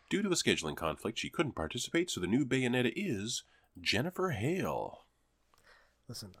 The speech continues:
Speaker 2: I know we love Jennifer Hale.
Speaker 1: That'd be
Speaker 2: I
Speaker 1: awesome.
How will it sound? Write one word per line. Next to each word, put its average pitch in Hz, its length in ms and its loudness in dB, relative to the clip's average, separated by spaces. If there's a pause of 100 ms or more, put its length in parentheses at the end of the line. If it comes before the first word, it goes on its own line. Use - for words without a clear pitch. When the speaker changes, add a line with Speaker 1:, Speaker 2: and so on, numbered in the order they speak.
Speaker 2:
I 123 60 -12
know 120 160 -8
we 151 160 -2
love 165 240 -2
Jennifer 143 320 -6
Hale. 101 380 -12 (440)
Speaker 1:
That'd 262 140 -6
be 320 100 8
Speaker 2:
I 349 80 6
Speaker 1:
awesome. - 220 2